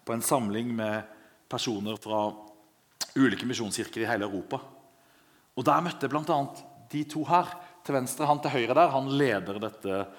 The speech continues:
som heter ifec, International Federation of Free Evangelical Churches in Europe. <clears throat> Men de to til venstre der, det er to pastorer ifra Ukraina.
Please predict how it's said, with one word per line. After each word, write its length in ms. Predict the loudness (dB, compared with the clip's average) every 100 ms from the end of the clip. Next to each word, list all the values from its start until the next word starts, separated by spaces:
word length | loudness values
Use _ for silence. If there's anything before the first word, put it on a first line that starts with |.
| -20 -20 -20 _ _
som 200 | -10 -4
heter 240 | -2 -2 -4
ifec, 420 | -6 -6 -6 -8
International 640 | -8 -4 -2 -2 -4 -8 -6
Federation 640 | -6 -4 -4 -4 -6 -8
of 80 | -8
Free 240 | -8 -6
Evangelical 580 | -8 -10 -8 -8 -8 -10
Churches 420 | -8 -8 -8 -12 -10
in 120 | -10
Europe. 440 | -6 -6 -8 -12 -20 -20 _ _ _ _ -20 -20 -20 -20 -20 -20 -18 -16
<clears throat> 120 | -2 2 2 2 -4 -8 -14 -20 _ -20 -20 -8 2
Men 140 | 4
de 100 | 4
to 320 | 2 4 4 4 -2 -8 2
til 140 | 2
venstre 260 | 2 2 4
der, 200 | 4 2 -10 -20 -20 -20 -20 -20 -4
det 120 | 0 2
er 80 | 0
to 240 | -2 -2 0
pastorer 560 | 0 -2 -2 -2 -2 -2 -4
ifra 240 | -4 -2 -4
Ukraina. 420 | -4 -6 -6 -10